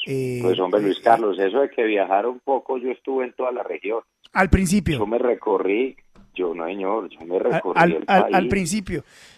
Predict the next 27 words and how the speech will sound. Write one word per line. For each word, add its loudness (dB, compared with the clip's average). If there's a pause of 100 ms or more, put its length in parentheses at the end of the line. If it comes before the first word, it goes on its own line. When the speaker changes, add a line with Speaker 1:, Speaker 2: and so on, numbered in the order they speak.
Speaker 2:
No, 0
Speaker 1:
Doctor 4
Speaker 2:
Luis 0
Speaker 1:
Federico, 2
Speaker 2:
Carlos, 8
Speaker 1:
había 6
Speaker 2:
son 4
Speaker 1:
muchas 4
Speaker 2:
ideas. 4
Speaker 1:
quejas 0
que -4
decían 2
que 2
ustedes -2 (220)
no 0
pasaban 0
el -2
teléfono -2 (300)
a 0
diferentes 0
lugares 0
del 0
país -2
donde -2
les -4
querían -4
ayudar. -4